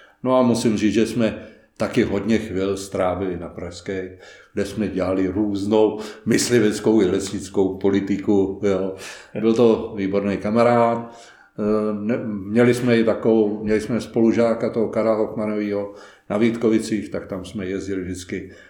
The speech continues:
na Jelení hři, tak jsme mnoho věcí, krásných zážitků spolu za-, no a samozřejmě mě chybí, no, nikdy bych to nečekal, že nás tak brzy opustí.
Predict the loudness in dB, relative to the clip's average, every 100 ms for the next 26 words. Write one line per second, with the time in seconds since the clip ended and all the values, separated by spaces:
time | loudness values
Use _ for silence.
0 | _ -6 -2 -2 -2 -4 -8 -6 -2 -2
1 | -4 -10 -12 -12 -12 -16 _ _ 0 4
2 | 6 4 4 2 -2 -2 -4 -4 -6 -8
3 | -10 -10 -10 -12 -14 -16 -12 -12 -10 -10
4 | -12 -14 -20 -20 -20 _ 0 4 6 6
5 | 2 -8 -16 -20 _ _ _ -20 -12 -4
6 | -2 0 0 0 -2 -2 -8 -20 _ -12
7 | -10 -8 -2 0 0 -4 -14 _ _ _
8 | -8 -6 -6 -10 -18 _ _ _ _ -6
9 | -2 2 4 4 2 -2 -4 -6 -6 -6
10 | -6 -6 -8 -10 -14 -14 -16 -16 -16 -14
11 | -16 -16 -20 -20